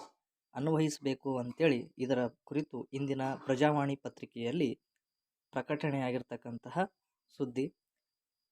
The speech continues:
ಒಂಬತ್ತರಿಂದ ಹನ್ನೆರಡನೇ ತರಗತಿ ವಿದ್ಯಾರ್ಥಿಗಳಿಗೆ ಕಲಿಸುವ ಶಿಕ್ಷಕರು ಈಗ ಟಿ ಇ ಟಿ ತೇರ್ಗಡೆಯಾಗುವುದು ಕಡ್ಡಾಯವಾಗಿದೆ. ಇದು ಎರಡ್ ಸಾವಿರದ ಇಪ್ಪತ್ನಾಲ್ಕು ಮತ್ತು ಇಪ್ಪತ್ತೈದನೇ ಶೈಕ್ಷಣಿಕ ವರ್ಷದಿಂದ ಜಾರಿಗೆ ಬರಲಿದೆ. ಈ ಹಿಂದೆ ಎಂಟನೇ ತರಗತಿಯವರಿಗೆ ಬೋಧಿಸುವ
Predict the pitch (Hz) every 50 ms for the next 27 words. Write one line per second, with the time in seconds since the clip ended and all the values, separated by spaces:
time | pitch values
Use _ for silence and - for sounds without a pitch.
0 | _ _ _ _ _ _ _ _ - 143 165 185 190 - 185 175 185 180 175 151
1 | 147 156 165 170 165 - 156 147 151 147 151 151 135 131 127 143 147 147 - 147
2 | 139 139 143 156 147 - 131 127 131 - - 143 139 - - - - - 143 -
3 | 147 135 247 - - 139 147 147 135 120 - 147 147 165 165 156 151 - 151 175
4 | 190 - _ _ _ _ _ _ _ _ _ _ - 151 151 143 139 156 143 139
5 | 135 127 123 117 127 123 151 202 233 _ _ - - 135 127 127 135 131 123 117
6 | 117 113 110 110 113 110 117 113 107 - _ _ _ _ _ - - 147 165 185
7 | 170 - - 131 139 143 - 180 170 156 165 147 139 - - 151 - 143 143 147
8 | 147 147 - 160 143 - - 127 - _ - 147 - 147 143 139 143 143 143 -
9 | 110 110 - - 143 143 - 143 127 120 - - 127 123 123 123 139 151 151 143
10 | - 123 117 127 135 135 135 131 120 120 120 117 117 120 113 151 170 175 - -
11 | - - 170 185 156 143 135 139 147 143 131 127 139 - 160 156 165 160 - 143
12 | 135 135 127 - 135 131 131 131 139 139 131 - 127 123 123 123 120 - 135 135
13 | 156 170 175